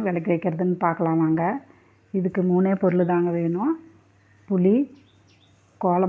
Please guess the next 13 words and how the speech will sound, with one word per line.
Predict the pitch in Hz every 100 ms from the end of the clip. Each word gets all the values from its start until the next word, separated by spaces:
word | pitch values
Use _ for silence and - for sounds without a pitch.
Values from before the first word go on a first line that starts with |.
| 185
மாவுங்க, | 175 170 170 190 254 - _ _ _ _ _ _ _ _ _ _ _ _ _ _ _ _ _ _ _ _ _ _ _ _
தேங்காய் | 196 196 190 185
நார். | 175 170 170 - - _ _ _ _ _ _
இது | 202 196
மூணு | 202 202 208
பொருள் | 196 220 202
போதுங்க. | 190 180 180 240 320 - - - - - _ _ _ _ _ - - - - _ _ _ _ _
பூஜை | 208 196 180
ஜாமத்துல | 185 170 180 208 277 - _ _ - 180
நல்லா | 180 196 277 - _ _ _ _ _ _ _ _ -
பளபளன்னு | 180 175 175 190 196
விளக்கி | 170 165 175
வச்சிடலாம். | 165 165 165 190